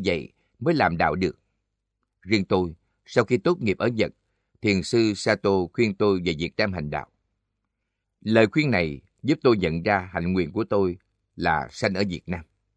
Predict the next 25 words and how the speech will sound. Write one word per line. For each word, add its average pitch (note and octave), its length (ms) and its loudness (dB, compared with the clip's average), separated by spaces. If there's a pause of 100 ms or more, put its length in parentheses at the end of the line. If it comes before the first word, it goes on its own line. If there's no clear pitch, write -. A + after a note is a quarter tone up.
(960)
Nếu C3 160 4
bỏ A#2 160 4
môi A#2+ 180 4
trường F2+ 220 0
này, D2+ 300 -6 (180)
có E3 180 0
giỏi F#2+ 160 2
mấy A2 320 -2
cũng B2 160 -4
thành D#2 220 -6
vô A2 140 0
dụng. F2 180 -4 (800)
Vì G2+ 300 2
Bồ G2 160 2
Tát D#3 280 -4 (260)
cần F#2+ 260 0
có B2+ 340 0
Bồ F2 160 0
Tát D#3 220 -4
quyến D#3+ 200 0
thuộc. - 220 -6 (680)
Sanh B2 260 -2
ở G2+ 100 0
nơi B2 140 2
nào, D#2+ 360 -4